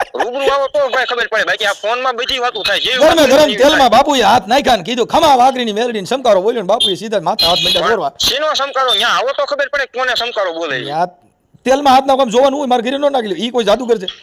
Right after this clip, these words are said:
Speaker 2: ઈ હું ટિકિટ રાખી ન્યા કણે જોવા આવો, હું જોવા જેવું છે? તેલમાં સાપડી હાથ નાખો ઈ.
Speaker 1: પણ આવો, આવો, એક
Speaker 2: સાટા
Speaker 1: વાર આવો
Speaker 2: ઉડે
Speaker 1: તો
Speaker 2: મારા
Speaker 1: ખબર
Speaker 2: ભાઈ,
Speaker 1: પડે.
Speaker 2: ગાયના તેલથી લુગડા બગડે, ઈ કાંઈ ન કરે. અટાણે તેલનો ભાવ છે, અમે એવું બગાડીએ નહીં.
Speaker 1: તમને તમતાર તો કોણ બગાડવાનું કે તમારે ખાલી ન્યા કણે આવો તમે, એમ વાત છે.
Speaker 2: તો એટલે પણ હું ન્યા આવીને કરીએ?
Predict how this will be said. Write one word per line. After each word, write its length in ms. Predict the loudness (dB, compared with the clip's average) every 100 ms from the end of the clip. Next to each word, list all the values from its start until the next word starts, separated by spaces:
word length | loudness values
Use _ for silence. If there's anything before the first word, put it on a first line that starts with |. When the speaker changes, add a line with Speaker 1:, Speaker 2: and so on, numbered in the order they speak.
| -8
Speaker 2:
ઈ 40 | -4
હું 140 | -4
ટિકિટ 280 | -4 -4 0
રાખી 180 | 0 0
ન્યા 140 | -2
કણે 160 | -2 -2
જોવા 260 | 2 4
આવો, 160 | 4 2
હું 200 | 0 0
જોવા 200 | 2 2
જેવું 200 | 0 -6
છે? 60 | -10 -14 0
તેલમાં 300 | 2 2 2
સાપડી 240 | 2 2
હાથ 160 | 2 4
નાખો 220 | 2 2
ઈ. 80 | 0
Speaker 1:
પણ 80 | -2
આવો, 520 | -2 -2 -2 -2 -4 -2
આવો, 560 | -2 -2 -2 -4 -4
એક 100 | -2
Speaker 2:
સાટા 240 | 2 4 4
Speaker 1:
વાર 80 |
આવો 100 | 4
Speaker 2:
ઉડે 120 | 4 2
Speaker 1:
તો 60 |
Speaker 2:
મારા 180 | 4 4
Speaker 1:
ખબર 80 | 4
Speaker 2:
ભાઈ, 100 | 4
Speaker 1:
પડે. 80 | 2
Speaker 2:
ગાયના 220 | 2 0
તેલથી 300 | 0 -2 -2
લુગડા 260 | -2 0
બગડે, 220 | 2 2 0 -4 _ _ -8
ઈ 80 | -2
કાંઈ 220 | 0 0
ન 120 | -2
કરે. 160 | 0 0
અટાણે 300 | 0 -2 -2
તેલનો 280 | -2 -2
ભાવ 180 | 0 0
છે, 100 | 2
અમે 200 | -2 -2
એવું 160 | -2 -2
બગાડીએ 340 | 0 0 0
નહીં. 220 | -6 -8 _ _ _ _ _ _ _ _ _ _ -20 _ -20 -20 -20 -20 -12 0
Speaker 1:
તમને 220 | 2 4
તમતાર 260 | 2 4 2
તો 120 | 2
કોણ 280 | 4 6 6
બગાડવાનું 420 | 4 4 4 0
કે 120 | 0
તમારે 220 | 2 2
ખાલી 220 | 2 2 2
ન્યા 140 | 2
કણે 160 | 4 4
આવો 300 | 4 2 0
તમે, 300 | 0 2 2
એમ 120 | 4
વાત 180 | 4 2
છે. 180 | -2
Speaker 2:
તો 200 | -6 -6
એટલે 140 | -6 -2
પણ 140 | -2
હું 280 | 0 0 2
ન્યા 140 | 4
આવીને 240 | 6 6 2
કરીએ? 340 | -2 -4 -8